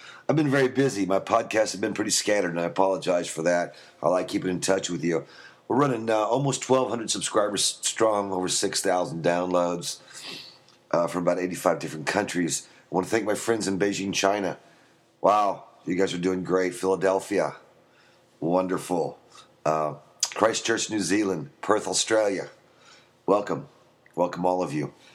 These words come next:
Um, tonight's gonna be interesting. It's titled, Where Will You Be in two thousand eleven? This is November, the first of November. Actually, it's like the second, I guess. And you realize in about eight more weeks, it's gonna be two thousand eleven.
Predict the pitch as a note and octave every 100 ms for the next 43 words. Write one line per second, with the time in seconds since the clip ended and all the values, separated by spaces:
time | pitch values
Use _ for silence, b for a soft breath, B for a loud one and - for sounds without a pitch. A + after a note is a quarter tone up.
0 | B B B - C3 B2+ - - - -
1 | - D#3 E3+ - C#3+ C#3+ C#3+ C3 - F#2
2 | E2+ - A2 G#2+ G2 B2 B2+ A#2+ A#2 B2
3 | A#2+ G#2 - A2+ A#2 A#2 G#2+ G2+ F#2 G2+
4 | - D2+ - - B B B B B B
5 | B - C#3+ B2+ D3+ D3 D3+ C#3 G#2+ -
6 | B2+ A#2+ - _ - G#2 A2+ G#2 G#2+ G#2
7 | E2 F2 E2 D#2+ - D#2+ D#2+ - E2 -
8 | C#2 B1+ C2 C#3 - - B B B B
9 | B B _ _ - C3 C#3+ D#3+ C3 A2+
10 | G#2 A2+ A2+ A2+ A#2+ A#2 A2+ G#2+ G#2+ F2
11 | F#2 - F2+ E2+ C#2+ F2+ F2 D#2 D#2 D#2+
12 | D2 D#2+ C#2+ C#2+